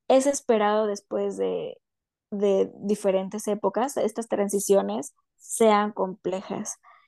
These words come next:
Y como una transición tan sencilla como salir de la casa a la escuela,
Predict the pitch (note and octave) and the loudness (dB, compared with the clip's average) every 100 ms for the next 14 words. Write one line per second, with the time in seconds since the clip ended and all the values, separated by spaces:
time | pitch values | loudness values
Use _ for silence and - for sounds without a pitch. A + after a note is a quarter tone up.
0 | _ _ A#3 A#3 A3 A3+ G3+ G3+ G3+ B3 | _ _ 8 10 10 8 4 6 6 4
1 | A#3+ A3 G3 G#3 G3+ A3+ C4 C#4+ B3+ - | 4 2 2 2 4 4 2 2 -2 0
2 | G#3 F#3+ - F#3+ F#3 F#3 G3 F#3+ F3+ D3 | 0 -2 -4 -6 -4 2 2 4 2 0
3 | G3 G#3+ F3 - G#3 A3 B3 | -4 -2 -4 -2 0 2 0